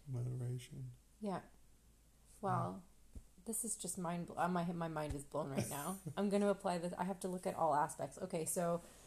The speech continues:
Speaker 2: for next week, we could do a, um, how do f-, the French approach
Speaker 1: To living?
Speaker 2: Yeah, French approach to life.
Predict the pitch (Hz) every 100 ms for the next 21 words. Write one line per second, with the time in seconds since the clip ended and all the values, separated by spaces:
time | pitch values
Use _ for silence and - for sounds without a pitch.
0 | - - 202 185 180 - 190 185 180 -
1 | - - - - 185 190 196 180 151 180
2 | 165 170 170 165 165 - - - - -
3 | 180 170 160 156 156 160 - - - -
4 | - - - - - - - 175 165 160
5 | 160 143 165 - - - - - - -
6 | 175 175 170 170 160 - - 165 180 -
7 | 180 170 160 - - - - 175 - 175
8 | 160 - - - - - - - - -
9 | - - 127 123 123 123 123 127 - -
10 | - - - 135 131 131 151 160 - -
11 | - - 339 381 262 - 277 269 - 233
12 | - 202